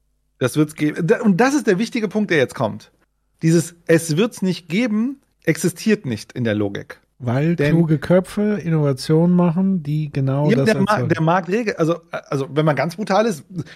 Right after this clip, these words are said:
Speaker 1: also wenn die das morgen hart announcen werden, dass in sieben Jahren C O zwei Preis, dann, ich bin nicht mehr sicher, die Unternehmen werden sich hinsetzen und versuchen, das irgendwie gelöst zu bekommen. Aber ich möchte jetzt keinen neoliberalen Kram hier, äh, äh, draus machen, denn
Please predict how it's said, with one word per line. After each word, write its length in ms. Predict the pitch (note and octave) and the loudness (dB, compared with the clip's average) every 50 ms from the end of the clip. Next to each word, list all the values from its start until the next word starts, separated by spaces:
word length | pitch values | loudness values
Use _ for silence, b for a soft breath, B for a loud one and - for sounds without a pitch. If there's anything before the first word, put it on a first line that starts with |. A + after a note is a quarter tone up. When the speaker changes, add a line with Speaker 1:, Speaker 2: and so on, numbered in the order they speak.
| B B B | B B B
Speaker 1:
also 140 | C#3+ C3+ D3+ | -4 0 2
wenn 120 | E3 D#3+ | 2 2
die 80 | D3 D3+ | 2 2
das 160 | D#3+ D3+ D#3 | 0 0 0
morgen 420 | D3+ D#3 G3+ A#3 B3+ C4+ - - | 2 2 2 2 2 0 -2 -2
hart 220 | F#3 G#3 B3 B3 A3 | 0 0 0 0 0
announcen 400 | G3 F#3 F3+ F#3 E3+ - D#3 C3 | 0 0 0 -2 -2 -4 -4 -2
werden, 100 | B2+ C3 | -2 -2
dass 140 | C3+ - D3+ | -4 -4 -4
in 80 | C#3+ | -2
sieben 260 | B2+ C3+ F#3+ G#3+ G#3 | -2 0 0 0 2
Jahren 220 | F#3 F#3+ F#3+ F#3+ F3 | 2 2 0 0 0
C 120 | - F3 | 0 0
O 60 | D#3 | 0
zwei 240 | C#3 - - D#3+ E3+ | 0 0 0 0 0
Preis, 320 | E3 - D#3+ D#3 D3 - - - - | 0 0 0 -2 -2 -4 -8 -12 -4
dann, 220 | C#3+ C#3 C3 C3 C3 - | 0 2 2 2 0 -4
ich 160 | B2 A#2 - | -8 -8 -8
bin 300 | - C3+ A#2+ A2+ B2+ A#2+ | -10 -12 -4 -2 0 0
nicht 160 | A#2 A2 - | 0 0 -2
mehr 80 | B2 A2+ | -2 -2
sicher, 240 | A2 D3+ E3+ B3 A3 | -2 -2 -2 -2 0
die 80 | G#3+ | 0
Unternehmen 340 | F#3+ F3 F3 F3 F#3 F#3 F3 | 0 0 0 0 0 0 2
werden 140 | F3+ F3+ E3+ | 2 2 2
sich 140 | E3+ D#3+ - | 0 -2 -2
hinsetzen 500 | F#3 F3+ E3 E3 D#3+ E3 E3+ E3+ D#3+ B B B B B B | 0 0 2 0 0 0 -2 -4 -4 B B B B B B
und 220 | B D#3+ E3 D3+ - | B 2 2 2 4
versuchen, 640 | E3+ D3+ C3+ D3+ F3+ E3+ - E3+ D#3 C#3+ D3 C3+ - | 2 4 4 4 2 2 2 -2 -4 -4 -6 -4 -2
das 200 | - D#3+ D#3 - | 0 0 0 0
irgendwie 260 | E3+ D#3+ D#3 D3+ C3+ | 0 0 0 0 0
gelöst 360 | C3+ C3+ C#3+ E3+ F3 E3+ - | 0 0 2 2 2 0 -4
zu 60 | A2+ | -10
bekommen. 440 | A2 G2 - - G#2 G2+ G2+ - - _ _ _ _ _ _ _ _ _ _ _ _ _ _ _ _ - | -12 -12 -12 -12 -12 -12 -12 -16 -20 _ _ _ _ _ _ _ _ _ _ _ _ _ _ _ _ -2
Aber 100 | C#3 C#3 | 0 2
ich 40 | C3 | 2
möchte 160 | F3 E3 F3+ | 4 4 4
jetzt 140 | F3 E3 - | 2 2 2
keinen 140 | F3 D#3+ D#3+ | 2 2 4
neoliberalen 500 | E3+ E3 D#3+ D3+ D3+ C#3+ C#3+ C#3 C3+ B2+ | 4 4 4 2 2 2 2 0 0 -2
Kram 240 | - G3 G#3 A3 G3 | -4 -4 -2 0 2
hier, 180 | C#3+ A#2+ - | 0 0 0
äh, 460 | C3 B2 A#2 A#2+ B2 - C3 B2+ B2 | 0 0 0 -2 -2 -2 0 0 0
äh, 60 | B2+ - | -2 -2
draus 260 | - A#2+ A#2+ A#2 - | -2 -2 -2 -2 -2
machen, 260 | B2+ A#2+ - D3 C3 | -4 -6 -4 -2 0
denn 360 | C3+ D3+ F#3 G#3+ B3+ C4+ - | 0 2 2 0 -2 -4 -6